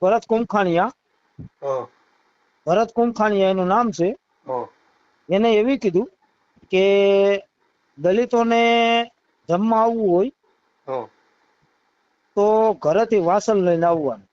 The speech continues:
Speaker 2: બરાબર.
Speaker 1: એટલે આપણી સમાજે ના પાડી.
Speaker 2: હા.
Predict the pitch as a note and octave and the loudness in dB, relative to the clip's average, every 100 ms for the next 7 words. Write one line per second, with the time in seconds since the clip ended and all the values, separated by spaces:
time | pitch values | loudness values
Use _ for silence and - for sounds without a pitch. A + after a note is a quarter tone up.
0 | _ _ _ _ D3 C3 A2 G2+ _ _ | _ _ _ _ -4 -2 -4 -10 _ _
1 | _ _ _ - D#3+ G3+ E3+ G3+ A#3 A3 | _ _ _ -12 -4 0 0 0 -2 0
2 | A#3 A#3 F#3+ F#3+ F#3+ D3 A2+ - _ _ | 0 0 0 0 0 -2 -4 -14 _ _
3 | _ _ C3+ B2+ | _ _ -6 -6